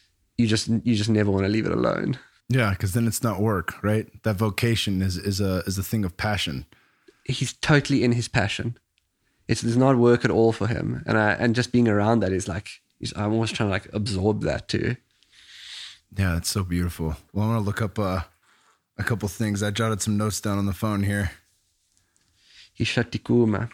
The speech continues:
Speaker 1: The other thing he used to say to me, he used to take me to a game path, you know, and he would say to me,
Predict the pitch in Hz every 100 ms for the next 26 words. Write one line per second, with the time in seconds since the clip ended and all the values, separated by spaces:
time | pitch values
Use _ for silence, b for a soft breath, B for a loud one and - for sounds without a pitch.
0 | - 95 143 151 135 123 117 - 110 110
1 | 107 107 101 107 _ _ _ _ _ _
2 | _ _ - 117 120 127 120 123 117 107
3 | 98 98 110 - 95 - 110 107 156 -
4 | _ _ _ _ _ - 107 104 - 104
5 | 107 104 101 101